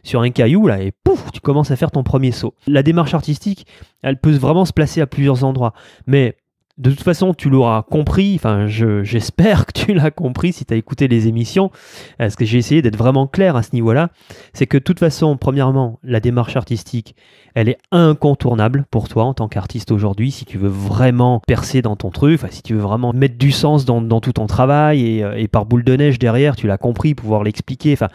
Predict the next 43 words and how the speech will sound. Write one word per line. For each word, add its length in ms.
il 20
y 40
a 40
tout 200
plein 180
de 40
notions 360
comme 120
ça, 140
on 80
va 160
essayer 220
d'en 100
parler 240
un 60
petit 160
peu 100
aujourd'hui, 440
rapidement, 500
mais, 260
euh, 160
je 80
voudrais 240
te, 320
te, 140
te 160
faire 160
comprendre 420
que, 300
euh, 60
peu 180
importe 380
où 100
tu 160
places 540
cette 260
démarche 220
artistique, 580
en 80
tout 100
cas, 220
peu 200
importe 460